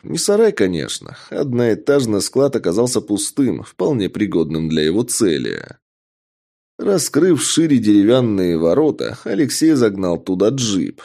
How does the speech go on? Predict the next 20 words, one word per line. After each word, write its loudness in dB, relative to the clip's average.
Весь -2
хабар 2
оставил 0
в -4
уазике, 0
включая -6
и -4
пулемет. -2
Понадеялся, 0
что -2
людям 2
нет -2
никакого 0
дела 2
до -2
этого -2
места. -6
«Самоуверенный 0
и 2
непуганный», -2